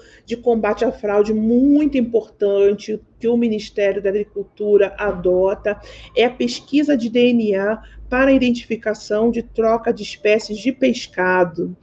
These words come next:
É, essa demanda foi uma demanda de operações policiais, então foi estabelecida a metodologia de análise para a pesquisa de D N A,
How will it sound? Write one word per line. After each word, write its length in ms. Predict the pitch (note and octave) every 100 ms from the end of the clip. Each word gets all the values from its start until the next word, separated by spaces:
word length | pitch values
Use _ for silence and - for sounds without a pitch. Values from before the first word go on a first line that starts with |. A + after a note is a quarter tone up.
| - - - - - -
É, 760 | G3+ G3+ G3+ G3+ G3+ G3 F#3+ F3
essa 280 | A3+ A3+ B3
demanda 720 | A#3+ A3+ G#3+ A3 A3+ G#3+ G3+
foi 280 | G3 G#3+ A3
uma 160 | A3
demanda 560 | G#3 G#3 G#3 G#3+ A3 G#3
de 240 | F#3+ B3+
operações 920 | C#4+ C#4 A#3 G3+ - - G3 A3+ C4
policiais, 880 | - G3+ F#3+ - F#3 F3+ F3+ A3 A#3+ - - - - -
então 560 | - A3 A3+ A#3 A3 A3+
foi 380 | A3 - C4 D4
estabelecida 840 | C#4 A#3+ A3+ G#3 G3 - A3+ A#3+
a 40 | A3+
metodologia 760 | G#3+ G#3+ G3+ F#3+ F#3 - A3
de 80 | G#3+
análise 560 | G3+ F#3 D#3+ G3 G3 F#3+
para 180 | G#3 B3
a 20 |
pesquisa 720 | - G#3+ - - G#3+ A#3 A3
de 100 | G3
D 200 | F#3 F#3
N 220 | F#3 F3+ F3
A, 380 | E3+ F3 A#3+